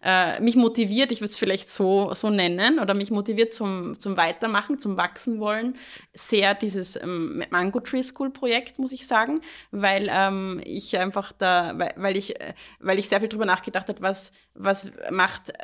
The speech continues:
was ist Glück, was macht dich glücklich? Und es ist jetzt nicht unbedingt, ich verkaufe t-, eintausend Taschen mehr, sondern es ist eher, ich hab mehr Menschen geholfen.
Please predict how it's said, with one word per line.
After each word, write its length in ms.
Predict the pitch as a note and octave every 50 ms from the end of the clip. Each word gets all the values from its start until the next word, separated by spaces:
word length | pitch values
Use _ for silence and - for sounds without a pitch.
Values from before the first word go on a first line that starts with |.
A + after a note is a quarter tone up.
| - _ _
was 220 | F3+ F#3+ G#3 G#3
ist 280 | - A#3+ A3 - - -
Glück, 340 | - A#3 B3+ E4 - -
was 200 | G3+ G3 G#3+ -
macht 300 | A3+ G#3 G3 - - -
dich 200 | G#3 G3 - -
glücklich? 560 | - G#3+ A3 A#3 A3+ - C#4 C#4 D#4+ D#4+ - - - - - _ _
Und 200 | _ G#3 G#3+ G#3
es 80 | A3 G#3
ist 100 | A3 G#3+
jetzt 180 | A#3 A3 - B3+
nicht 220 | A#3+ B3 B3 -
unbedingt, 680 | A3+ A#3 G#3+ A3 A3 A3 G#3+ G#3 G#3 G#3 - - - - _ _ _ _ _
ich 160 | - G3 -
verkaufe 480 | - G#3+ A3 - F#3 F3+ - - G3+
t-, 80 | G#3+ - -
eintausend 520 | - F3+ F#3+ F#3+ - G3+ F3 F#3 F#3+ F3 -
Taschen 460 | - - E3+ - - - B3 A#3+ A#3+
mehr, 200 | A#3+ B3+ C#4+ F4+ G4 - _ _ _ _
sondern 340 | - - A3 A3+ G#3+ G#3+ G#3+
es 140 | F#3 G#3 G3+
ist 180 | G#3+ G#3 -
eher, 320 | - G3 G3 G3+ G#3 - -
ich 160 | G3+ - -
hab 140 | G#3+ G#3 -
mehr 420 | G3 F#3 F3+ F3 F3 F3+ F3+ - -
Menschen 380 | - F3 F3 E3+ F3 - - E3+
geholfen. 560 | - E3+ - G#3 G3 D#3+ D3+ - - D#3 D3+